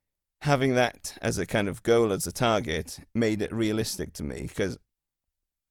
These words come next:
one of the things, one of the things I particularly struggle with is the open-ended nature of any learning project. So, you know, you're, you're well familiar with the open-endedness of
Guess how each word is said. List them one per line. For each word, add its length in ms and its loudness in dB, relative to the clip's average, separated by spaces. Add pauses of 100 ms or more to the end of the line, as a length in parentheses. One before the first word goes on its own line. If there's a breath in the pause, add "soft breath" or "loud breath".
(360)
one 200 2
of 60 2
the 100 4
things, 420 0
one 140 2
of 80 2
the 60 -4
things 300 0
I 280 4
particularly 500 -4
struggle 420 -2
with 320 -4
is 360 -4 (260)
the 140 -4
open-ended 800 0
nature 560 -2
of 420 -4 (160)
any 260 0
learning 380 -2
project. 580 -6 (380 soft breath)
So, 400 0 (340)
you 120 -2
know, 240 -2
you're, 480 0 (100)
you're 140 0
well 220 4
familiar 460 0
with 340 -4
the 160 0
open-endedness 880 -2
of 280 -4